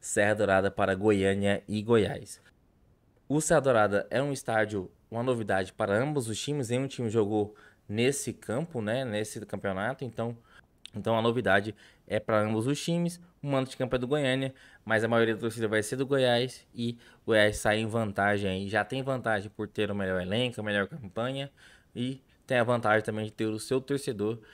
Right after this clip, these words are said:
apoiando o time durante todo o jogo. Durante a semana aqui a gente do Sintonia Esmeraldina recebeu algumas imagens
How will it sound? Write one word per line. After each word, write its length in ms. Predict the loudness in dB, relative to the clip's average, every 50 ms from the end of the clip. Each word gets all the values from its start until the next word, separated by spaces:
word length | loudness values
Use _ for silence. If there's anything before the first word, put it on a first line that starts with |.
| -20 -20 -8 -4
apoiando 640 | -2 -2 -2 0 0 2 2 2 2 0 -2 -4
o 40 | -8
time 280 | -10 -10 -8 -6 -6 -4
durante 340 | -4 -2 -2 -2 -4 -6 -6
todo 380 | -4 -4 -2 -2 -2 -4 -4 -2
o 200 | -2 0 0 0
jogo. 440 | 0 -2 -2 -2 -2 -2 -6 -10 -18 _ _ -20 _ _ _ -8
Durante 240 | -6 -6 -6 -6
a 20 | -6
semana 320 | -4 -2 0 0 0 0
aqui 160 | 0 0 0
a 60 | 0 0
gente 180 | 0 -4 -6
do 80 | -8 -8
Sintonia 240 | -6 -4 -2 -2 0
Esmeraldina 540 | 0 0 0 0 0 0 0 -2 -4 -4
recebeu 280 | -4 -6 -4 -2 0 0
algumas 280 | 0 0 -2 -4 -4 -4
imagens 580 | -4 -4 -2 -2 -2 -2 -4 -8 -10 -10 -14